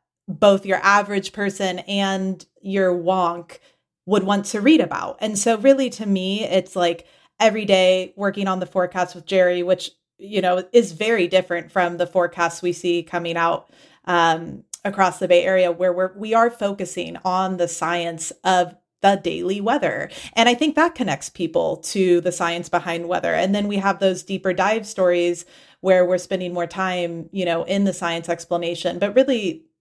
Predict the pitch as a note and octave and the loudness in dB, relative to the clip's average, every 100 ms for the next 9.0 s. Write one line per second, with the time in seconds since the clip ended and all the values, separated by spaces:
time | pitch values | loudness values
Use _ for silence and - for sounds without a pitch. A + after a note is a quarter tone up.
0 | - F#3 - F#3+ F#3+ G3+ G3 F3 F#3 F#3 | 0 0 0 0 0 -2 0 4 4 4
1 | F3 D#3 F3 F3+ E3 D#3+ D#3 _ _ _ | -2 -4 -6 -4 -6 -8 -14 _ _ _
2 | G#3 G#3 G#3 G3 F#3 E3+ F#3 F3 F3+ E3+ | -2 0 0 0 0 -2 0 0 2 -2
3 | - G#3 G3+ G#3 G3+ G3+ F#3 F3 - - | -4 -6 -4 -4 -4 0 2 0 -2 -10
4 | - _ _ _ - F3+ - G#3+ G#3 G3+ | -10 _ _ _ -4 -2 0 -2 -2 0
5 | F#3+ F#3+ G3+ F3+ E3+ E3+ E3 G#3 F#3+ F3+ | 2 2 2 2 2 0 -6 -6 -4 0
6 | F3+ F#3+ F#3+ G3+ _ _ - G3 F#3+ F#3+ | 0 -2 -6 -16 _ _ -10 0 0 0
7 | G#3 F#3+ F#3+ F#3 F3+ F3 F3+ E3+ E3+ E3 | -2 -2 0 2 2 2 2 0 -2 -2
8 | F3+ F3 F3 E3 E3+ F3 E3+ E3 D#3 | -2 0 2 2 0 0 -2 0 -4